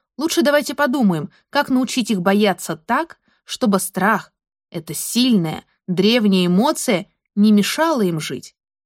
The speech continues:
а наоборот, помогала. Не вызывала дикую боль, а подавала ценный сигнал.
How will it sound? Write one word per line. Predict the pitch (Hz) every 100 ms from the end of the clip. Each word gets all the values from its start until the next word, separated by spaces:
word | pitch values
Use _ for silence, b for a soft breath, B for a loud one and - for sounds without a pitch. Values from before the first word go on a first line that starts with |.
| _
а | 180
наоборот, | 190 185 185 233 220 - _ _ _ _
помогала. | 151 160 170 165 - - _ _ _ _ _ _ _ _
Не | 185 190
вызывала | 185 185 170 226 320
дикую | 233 226 233 214 214
боль, | 185 165 165 _ _ _ _
а | 180
подавала | 175 190 190 226 240
ценный | 214 - 190 185 190 185
сигнал. | - 180 170 165 143